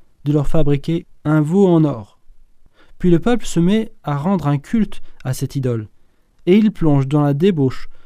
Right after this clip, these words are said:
en suivant les mœurs impures des peuples environnants.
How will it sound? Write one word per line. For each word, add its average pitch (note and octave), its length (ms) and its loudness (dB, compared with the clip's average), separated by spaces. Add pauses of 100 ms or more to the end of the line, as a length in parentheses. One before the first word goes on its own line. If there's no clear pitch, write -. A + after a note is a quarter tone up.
(220)
en D#3 100 -2
suivant D#3+ 400 0
les C#3+ 140 2
mœurs D3+ 460 0
impures C3 380 -4
des B2+ 140 -2
peuples C#3+ 380 -2
environnants. B2 500 -2